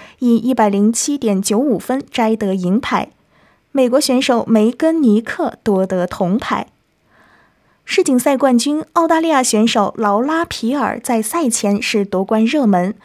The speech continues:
但在奖牌赛中以七十八点五六分名列第五。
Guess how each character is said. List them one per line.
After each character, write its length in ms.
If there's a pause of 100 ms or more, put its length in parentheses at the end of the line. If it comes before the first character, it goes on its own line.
(400)
但 200
在 240
奖 200
牌 160
赛 220
中 280 (180)
以 200
七 240
十 140
八 160
点 180
五 200
六 180
分 260 (140)
名 320
列 160
第 240
五。 300